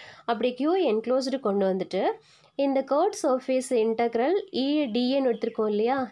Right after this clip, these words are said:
எலக்ட்ரிக் ஃபீல்டு அப்படிங்கிறது இங்க நாம எடுத்துக்கிட்ட Gaussian சர்ஃபேஸ், ஒரு சிலிண்ட்ரிக்கல் Gaussian சர்ஃபேஸ். அந்த சிலிண்ட்ரிக்கல் Gaussian சர்ஃபேஸ்ல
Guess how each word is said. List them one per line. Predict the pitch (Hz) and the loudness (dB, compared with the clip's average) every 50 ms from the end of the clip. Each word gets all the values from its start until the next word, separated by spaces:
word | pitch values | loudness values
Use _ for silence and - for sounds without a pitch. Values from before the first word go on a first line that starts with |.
| - _ 247 | -6 _ -2
எலக்ட்ரிக் | 240 247 277 302 311 - 330 359 339 - | 0 0 0 -2 -2 -2 -2 -2 -2 -2
ஃபீல்டு | - 277 254 233 226 | -2 -2 -2 -2 -2
அப்படிங்கிறது | 220 214 208 214 214 214 202 208 202 269 381 523 539 - - - - - _ | -2 -2 0 0 2 2 0 0 0 0 0 0 -2 -6 -14 -20 -20 -6 _
இங்க | 247 262 294 302 370 | 0 0 2 2 2
நாம | 339 330 277 247 226 | 2 2 2 2 2
எடுத்துக்கிட்ட | 214 214 247 247 294 262 269 226 220 214 | 2 0 0 0 0 -2 0 0 0 0
Gaussian | 202 190 202 202 220 - 262 277 277 269 | 2 2 0 0 0 0 -2 -2 -2 0
சர்ஃபேஸ், | - 196 190 190 190 208 226 311 427 427 - - - - _ _ _ | 0 0 0 0 -2 0 0 0 0 -2 -6 -12 -20 -20 _ _ _
ஒரு | 214 214 220 | -2 0 0
சிலிண்ட்ரிக்கல் | 220 - 240 254 277 302 349 349 339 - 339 320 247 | 0 0 0 2 2 2 0 0 0 0 -2 0 0
Gaussian | 220 208 202 208 - 214 202 208 | 0 0 0 0 0 0 0 0
சர்ஃபேஸ். | 208 196 190 185 190 - 214 277 392 440 - - _ - - - - - | 0 0 -2 -2 -2 -2 0 0 0 -2 -4 -10 _ -20 -20 -16 -6 -2
அந்த | 240 233 233 233 | -2 0 0 0
சிலிண்ட்ரிக்கல் | 233 262 285 320 349 392 415 403 392 392 339 240 | 0 0 0 0 0 0 0 0 0 0 0 2
Gaussian | 233 214 220 220 247 226 233 233 | 0 0 0 0 0 0 0 0
சர்ஃபேஸ்ல | - 208 202 202 - 196 196 - 226 277 | 0 -2 0 0 -2 -2 -2 -2 -2 0